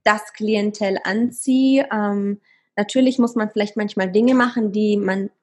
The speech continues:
nicht super gern macht, aber dann kommt man auch wieder aus seiner Komfortzone heraus und lernt extrem viel. Das habe ich auch schon oft bei mir selbst erlebt, dass ich oft gedacht habe, das möchte ich eigentlich gar nicht machen,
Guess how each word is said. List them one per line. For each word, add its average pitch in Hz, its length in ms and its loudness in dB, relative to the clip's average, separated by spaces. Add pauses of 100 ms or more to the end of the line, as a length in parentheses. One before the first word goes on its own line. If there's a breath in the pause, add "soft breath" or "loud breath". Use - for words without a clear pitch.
(140)
nicht 233 340 6
super 269 480 4
gern 285 340 4
macht, 311 340 2
aber 202 260 0
dann 196 220 -2
kommt 240 200 -2
man 202 140 0
auch 208 200 0
wieder 226 280 4
aus 208 120 -4
seiner 196 220 -2
Komfortzone 208 840 0
heraus 185 480 0
und 226 160 0
lernt 180 260 -2
extrem 226 460 -4 (160)
viel. 294 340 2 (400 loud breath)
Das - 140 2
habe 202 140 2
ich - 260 -8 (380)
auch 233 240 6
schon 226 180 0
oft 240 280 2 (320)
bei 202 120 2
mir 208 200 4
selbst 190 380 2
erlebt, 262 460 4
dass 220 200 0
ich 220 320 4 (760 loud breath)
oft 269 280 4
gedacht 254 400 4
habe, 262 220 2
das 220 200 0
möchte 240 340 4
ich 285 140 -2
eigentlich 269 360 2
gar 226 140 2
nicht 214 260 0
machen, 196 360 0